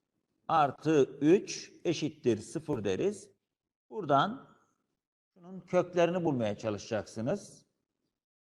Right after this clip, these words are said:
Öyle değil mi? Ne olacak? Eksi bir,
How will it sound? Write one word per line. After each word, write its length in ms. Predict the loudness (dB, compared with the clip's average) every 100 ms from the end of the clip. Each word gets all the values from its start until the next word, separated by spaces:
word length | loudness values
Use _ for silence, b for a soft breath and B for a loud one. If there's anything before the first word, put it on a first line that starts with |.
| _ _ _ _ _ _ _
Öyle 180 | -14 -2
değil 120 | 0
mi? 240 | 2 -2 -10 -20 _ _ _ _ 0
Ne 120 | 2
olacak? 480 | 4 4 2 0 -4
Eksi 480 | 0 0 0 -2 2
bir, 480 | 6 6 4 -8